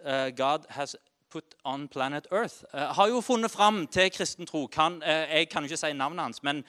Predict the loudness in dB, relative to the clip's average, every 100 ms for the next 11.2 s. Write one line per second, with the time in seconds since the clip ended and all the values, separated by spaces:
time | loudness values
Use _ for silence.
0 | -18 -12 -4 -2 -2 2 2 2 -2 -6
1 | -6 -4 -10 -8 -6 0 0 -2 -8 -2
2 | -2 -2 -6 -8 -10 -8 -6 -4 -2 -2
3 | 2 2 2 -2 -8 -20 _ 2 4 4
4 | 6 6 6 8 10 10 10 8 6 2
5 | -16 -20 -20 0 6 8 8 8 8 8
6 | 6 6 6 8 4 4 -6 0 4 6
7 | 4 2 2 2 0 -6 -4 0 0 -4
8 | -12 -20 -20 -20 _ _ 6 8 8 6
9 | 8 10 8 8 6 4 2 2 2 4
10 | 6 8 8 8 6 4 4 4 2 -4
11 | -4